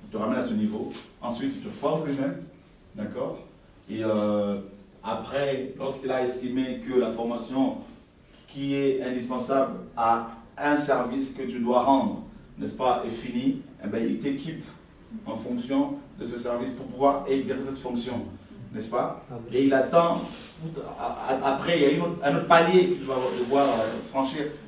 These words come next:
Speaker 1: Et de nouveau, le même processus revient, matériaux,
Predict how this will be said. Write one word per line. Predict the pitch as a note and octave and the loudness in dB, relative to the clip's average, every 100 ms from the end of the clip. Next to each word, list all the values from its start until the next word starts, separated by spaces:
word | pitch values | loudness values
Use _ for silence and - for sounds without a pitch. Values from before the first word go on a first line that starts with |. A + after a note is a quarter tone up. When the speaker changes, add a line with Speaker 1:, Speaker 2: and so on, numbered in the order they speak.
| - | -2
Speaker 1:
Et | - C#3+ D3+ - - - - - - - - | 2 4 2 -2 -8 -18 -20 -20 -20 -12 -2
de | D3 | 0
nouveau, | D#3+ D#3 D#3+ - - - - - - - - - F2+ F#2 - | 2 2 2 2 -8 -16 -20 -20 -20 -20 -20 -18 -16 -16 -8
le | - | 0
même | C#3 D3 | 2 2
processus | C#3 B2+ C3 C3+ | 0 -2 0 0
revient, | A2+ A2+ A#2+ - - - - - | 0 0 0 -2 -4 -12 -20 -6
matériaux, | G#2 - C3 C3 B2 B2 - | 0 0 0 0 0 0 -4